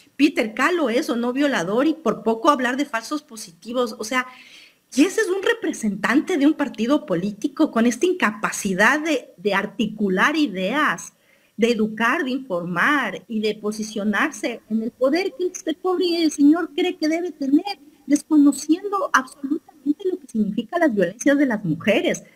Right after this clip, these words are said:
las luchas que tenemos las mujeres y feministas por visibilizar las violaciones. O sea, y este señor retrata, eh, la mediocridad que tenemos como, como, como en la asamblea, en las autoridades, en los ministerios,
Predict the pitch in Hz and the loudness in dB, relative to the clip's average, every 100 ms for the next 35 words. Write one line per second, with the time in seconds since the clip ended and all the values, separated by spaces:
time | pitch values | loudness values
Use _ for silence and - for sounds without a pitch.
0 | _ 220 240 226 233 294 494 381 294 233 | _ 0 2 2 2 2 2 0 -2 -4
1 | 220 214 247 285 262 214 180 214 269 339 | -2 0 2 2 2 0 -2 0 0 0
2 | 247 214 196 185 214 285 330 311 240 214 | -2 -4 -4 0 2 2 0 -4 -4 -2
3 | 214 214 220 196 180 - 196 262 302 240 | 0 0 0 -4 -4 -2 0 0 -2 -2
4 | 220 156 - - 170 233 320 214 170 - | -4 -4 -8 -8 0 2 4 2 -4 -14
5 | _ _ _ - 226 220 277 277 - _ | _ _ _ -6 -2 2 2 0 -6 _
6 | _ 247 415 - 415 294 233 262 302 302 | _ 0 0 0 -6 -2 0 2 0 0
7 | 277 214 233 262 - 240 226 240 _ _ | -4 -4 -4 -4 -4 -2 -2 -4 _ _
8 | _ _ _ _ - - 262 254 240 247 | _ _ _ _ -6 0 2 4 2 2
9 | 262 254 254 277 - 202 196 240 403 440 | 4 4 4 0 -2 -4 -2 0 0 -2
10 | 381 370 202 185 233 381 349 - 214 190 | -4 -4 -4 -2 -2 -2 -4 0 2 2
11 | 185 233 202 190 180 170 208 208 202 226 | 0 2 2 0 -4 -6 -2 -2 0 2
12 | 208 214 196 180 226 330 370 269 208 196 | 2 2 0 2 2 2 2 2 2 -2
13 | - 220 208 208 202 196 190 180 226 302 | -2 0 0 -4 -8 -8 -8 -2 0 0
14 | 254 208 196 214 214 208 - - 202 294 | -2 -4 -4 0 2 2 -4 -8 0 2
15 | 262 214 190 190 | 2 0 -2 -6